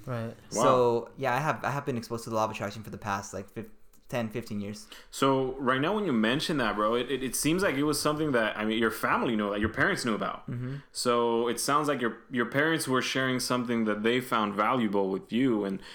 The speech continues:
Speaker 3: that's cool, man, that they, you know, they had you sit down and, and, uh, and listen to that movie or watch that movie, that documentary, and then also give you the book. That's, uh,
Speaker 2: Mm-hmm.
Speaker 3: I think that's big, man. I think that's, that's big, and that's, uh,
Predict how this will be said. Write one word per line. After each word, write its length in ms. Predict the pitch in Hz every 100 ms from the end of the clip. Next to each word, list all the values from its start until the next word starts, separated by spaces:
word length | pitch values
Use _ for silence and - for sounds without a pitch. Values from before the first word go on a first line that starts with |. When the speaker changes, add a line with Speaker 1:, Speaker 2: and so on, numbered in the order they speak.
| -
Speaker 3:
that's 200 | 123 127
cool, 180 | - 147
man, 200 | 123 110
that 120 | 107
they, 140 | 107 113
you 120 | 110
know, 100 | 110
they 100 | 107
had 180 | 123 123
you 80 | 113
sit 220 | 131 113
down 240 | 110 110
and, 120 | 101 104
and, 180 | 104
uh, 320 | 107 101 107 107 - - - -
and 180 | 104 104
listen 380 | 117 131 135
to 140 | 123 117
that 160 | 107
movie 200 | 107 107
or 160 | 101 98
watch 360 | 95 127 - 120
that 160 | 107
movie, 220 | 101 101
that 140 | 98 98
documentary, 720 | 107 107 107 120 135 113 104
and 80 | 104
then 80 |
also 280 | 110 120 113
give 180 | 107 113
you 100 | 107
the 80 | 90
book. 340 | 90 113 98
That's, 280 | 104 101 -
uh, 240 | 101 95
Speaker 2:
Mm-hmm. 320 | - 127 127 110
Speaker 3:
I 20 |
think 160 | 160
that's 180 | 160 113
big, 240 | 117 131 113
man. 460 | 107 107 110 107 -
I 80 | 101
think 160 | 131
that's, 180 | 117 -
that's 260 | 110 101 -
big, 300 | 117 117 110
and 160 | 104
that's, 240 | 104 104 107
uh, 280 | 101 98